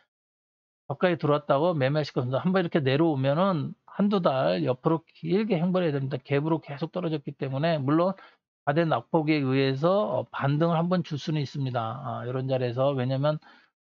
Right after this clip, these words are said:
어, 요게 이제 엔벨로프거든요. 그전부터 이제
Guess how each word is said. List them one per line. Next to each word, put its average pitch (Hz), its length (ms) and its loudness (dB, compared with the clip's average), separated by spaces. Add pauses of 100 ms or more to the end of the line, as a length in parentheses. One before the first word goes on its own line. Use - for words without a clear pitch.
(200)
어, 117 300 2
요게 151 560 0
이제 131 300 -2 (920)
엔벨로프거든요. 147 760 0
그전부터 156 720 0
이제 147 200 0